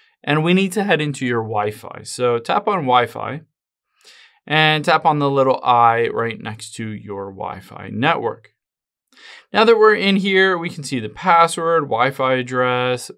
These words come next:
but we want to find the router, router I P address here. You can see it starts with one nine two dot one six eight. I'm gonna tap and hold on it and hit copy.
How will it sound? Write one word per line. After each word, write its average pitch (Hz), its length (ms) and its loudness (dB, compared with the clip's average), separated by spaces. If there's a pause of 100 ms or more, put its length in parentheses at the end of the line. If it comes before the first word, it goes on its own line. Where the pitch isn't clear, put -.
(120)
but 151 340 2
we 160 140 -8
want 240 240 -8
to 254 120 -2
find 143 640 2
the 127 280 -4
router, 117 640 2
router 123 520 2
I 117 140 -4
P 135 180 -8
address 113 340 -8
here. 117 160 -14
You 110 140 -12
can 120 160 -8
see 127 120 -6
it - 120 -10
starts 139 280 -4
with 120 160 -12
one 123 220 -2
nine 135 220 -4
two 127 220 -8
dot - 240 -6
one 101 160 -10
six - 300 -18
eight. 113 220 -6 (720)
I'm 143 160 0
gonna 160 140 2
tap - 260 0
and 120 120 -6
hold 170 320 -2
on 110 180 0
it - 240 -10
and 117 300 -10
hit 110 240 -12
copy. 143 520 -4